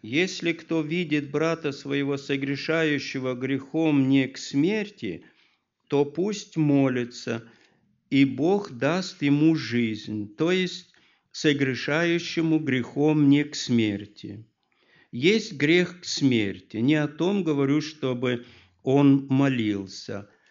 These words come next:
Всякая неправда есть грех, но есть грех не к смерти. Ну, э, более под-, под-, приемлемое понимание этого,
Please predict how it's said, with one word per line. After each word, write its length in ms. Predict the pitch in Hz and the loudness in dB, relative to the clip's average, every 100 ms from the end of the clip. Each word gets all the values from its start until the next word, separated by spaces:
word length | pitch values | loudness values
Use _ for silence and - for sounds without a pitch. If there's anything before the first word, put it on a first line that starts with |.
| _ _ _ | _ _ _
Всякая 680 | - - 175 202 196 147 139 | -10 -4 -2 -2 0 2 2
неправда 600 | 131 120 147 185 196 143 | 0 -2 -2 -2 0 -2
есть 420 | 135 147 156 147 | 0 2 2 0
грех, 460 | 123 120 113 104 - | -4 0 0 -2 -4
но 140 | 123 | -4
есть 380 | 127 135 208 214 | -2 0 0 -2
грех 420 | 131 131 156 156 | -6 -2 -2 -4
не 160 | 143 151 | -2 -2
к 120 | 151 | -2
смерти. 800 | - - 110 104 98 - 95 98 - _ _ _ _ _ _ _ _ - | -12 -6 -2 -2 -4 -12 -14 -14 -16 _ _ _ _ _ _ _ _ -20
Ну, 760 | - - - 123 165 160 156 - - - | -18 -18 -12 -4 0 0 0 -6 -20 -8
э, 260 | 147 135 123 117 - - _ | -2 0 -2 -6 -18 -20 _
более 640 | 113 120 123 151 208 185 | -18 -14 -2 0 4 2
под-, 480 | - 139 135 139 135 | 2 -4 -6 -10 -6
под-, 300 | 131 139 - | -6 -6 -6
приемлемое 800 | 151 143 139 123 123 120 117 117 | -4 0 0 0 2 2 2 0
понимание 800 | 117 135 135 131 113 110 110 113 | 0 2 2 2 -2 -2 -4 -4
этого, 640 | 131 117 117 110 107 104 | -4 -4 -4 -2 -2 -4